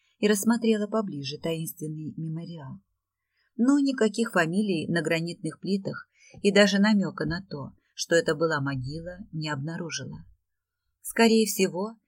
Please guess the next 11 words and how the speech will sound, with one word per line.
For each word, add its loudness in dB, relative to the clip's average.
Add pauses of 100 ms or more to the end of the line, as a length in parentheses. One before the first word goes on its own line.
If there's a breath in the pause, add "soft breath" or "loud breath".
(220)
этот 4
дом 4
был -2
долгое 0
время -4
родовым 0
гнездом -4
какой-нибудь -2
богатой -2
семьи. -12 (960)
Впервые 2